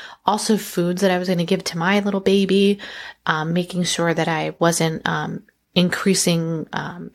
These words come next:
any sort of problems for him so that he could develop to the best that he could be. My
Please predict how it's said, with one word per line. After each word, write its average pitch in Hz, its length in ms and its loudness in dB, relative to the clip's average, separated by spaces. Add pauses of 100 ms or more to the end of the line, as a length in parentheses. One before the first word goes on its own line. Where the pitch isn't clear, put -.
any 190 440 4
sort 185 300 -2
of 165 260 -2 (300)
problems 190 580 2
for - 200 -6
him 202 560 0
so 208 140 -6
that 156 120 -8
he - 180 0
could 196 200 0
develop 180 500 0
to - 100 -12
the 170 80 0
best 175 380 -2
that 185 120 0
he 185 120 -4
could 180 200 -2
be. 170 340 2 (340)
My 151 260 -6